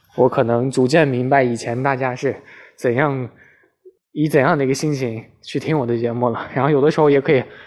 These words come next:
看到一些美景，就像平时，比如说大家有的会在北上广去工作啊，很多人都想去北上广工作，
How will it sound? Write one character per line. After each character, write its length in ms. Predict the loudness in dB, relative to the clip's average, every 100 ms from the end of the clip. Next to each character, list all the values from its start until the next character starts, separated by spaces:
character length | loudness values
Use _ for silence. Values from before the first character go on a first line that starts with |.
| -10
看 160 | -4 0
到 120 | 2
一 20 |
些 100 | 0
美 280 | -2 -2 -2
景， 180 | -4 -8 -14 -20 -20 -20 _ _ -2
就 120 | 2
像 220 | 2 0
平 220 | -2 -4
时， 280 | -2 0 0 -2 -8 -2
比 60 |
如 80 | 2
说 100 | 2
大 120 | 2
家 300 | 2 0 -2 -4 -4
有 140 | -2
的 160 | -2 0
会 160 | 0
在 320 | 0 -2 -4 -8
北 140 | -6 -2
上 220 | 0 -2
广 180 | -4 -6
去 300 | -6 -6 -6 -12 -20 -20 _ -6
工 180 | -2
作 260 | 0 -2 -2 -14 -20 _ -6
啊， 120 | -4
很 180 | -2 0
多 140 | 2
人 80 | 2
都 100 | -2
想 160 | -6
去 140 | -8 -4
北 120 | -4
上 140 | -4
广 160 | -8 -10
工 160 | -12 -10
作， 160 | -10